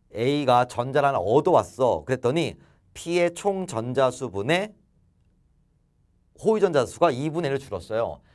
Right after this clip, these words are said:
얘가 하나 얻어오면 어떨까요? 그래도 일이죠.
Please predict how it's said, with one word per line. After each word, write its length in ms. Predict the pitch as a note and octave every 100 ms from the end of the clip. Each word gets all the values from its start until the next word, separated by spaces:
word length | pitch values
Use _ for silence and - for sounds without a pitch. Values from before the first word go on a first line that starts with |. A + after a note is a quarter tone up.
| _
얘가 280 | B2+ D3 F#3
하나 220 | F3 F#3
얻어오면 400 | A#2+ A#2+ C3 C3
어떨까요? 500 | G2+ G2+ F2+ D#2+ D2+ - _ _ _ _ _ _ _ _ _
그래도 340 | - C#3+ D3
일이죠. 600 | G#3 A#2 G#2 C#3+ C#3 D2+